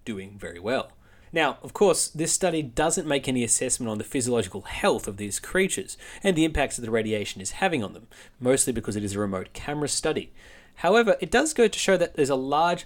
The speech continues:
thriving population there, which wouldn't be possible if all these creatures were dying off very rapidly from cancer. Now, what's interesting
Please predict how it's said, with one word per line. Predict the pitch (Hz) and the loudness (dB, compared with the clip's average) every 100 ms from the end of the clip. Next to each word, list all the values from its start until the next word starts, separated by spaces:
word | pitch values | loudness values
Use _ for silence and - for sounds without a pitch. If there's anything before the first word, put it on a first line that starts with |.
| - | -12
thriving | - 135 131 123 117 | 0 4 4 2 -4
population | - 139 - 127 156 208 - 101 | 0 0 2 0 2 2 0 -4
there, | 90 | -4
which | 123 156 - - - | -4 -6 -8 -14 -2
wouldn't | 190 247 226 | 2 2 2
be | 180 | -2
possible | 160 - 202 - 147 143 | -2 0 2 2 0 -2
if | 139 | 0
all | 135 139 | 0 2
these | 135 | 0
creatures | - 131 117 110 | 0 -2 -2 -4
were | |
dying | 107 120 117 110 | -2 -2 0 -2
off | 101 - - - | -6 -10 -20 -2
very | 117 | 0
rapidly | 110 120 - 101 98 | 2 0 0 -6 -8
from | - 98 | -10 -16
cancer. | - 151 151 - - - - - | -12 -8 -6 -8 -12 -20 -20 -4
Now, | 139 | 0
what's | 147 - | 0 0
interesting | 190 190 220 - 104 101 | -2 0 0 0 -4 -6